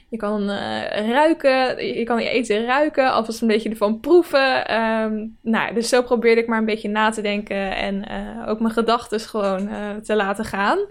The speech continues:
Ehm, maar ik had bijvoorbeeld ook zaterdagochtend, toen dacht ik, "Oh, nou, dan ga ik nu lekker, eh, hardlopen." Want ik ben natuurlijk nog steeds met Couch to five K bezig.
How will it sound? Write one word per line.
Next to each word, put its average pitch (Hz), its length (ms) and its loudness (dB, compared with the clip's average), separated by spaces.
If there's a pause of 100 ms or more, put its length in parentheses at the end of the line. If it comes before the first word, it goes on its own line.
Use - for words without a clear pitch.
(540)
Ehm, 226 720 4 (100)
maar 247 140 0
ik 240 60 -2
had 262 140 4
bijvoorbeeld 247 440 2
ook 233 380 4
zaterdagochtend, 240 1040 0
toen 240 140 0
dacht 220 200 2
ik, 233 100 -6
"Oh, - 60 -6
nou, 220 220 0
dan 202 160 -6
ga 220 140 -8
ik 214 80 -2
nu 226 140 2
lekker, 202 360 -2
eh, 208 300 -2
hardlopen." 269 640 2 (420)
Want 226 140 -2
ik 226 160 2
ben 226 140 2
natuurlijk 220 320 0
nog 220 140 -2
steeds 214 240 0
met 220 140 0
Couch 208 240 2
to 214 140 -8
five 196 360 0
K 294 260 4
bezig. 269 600 2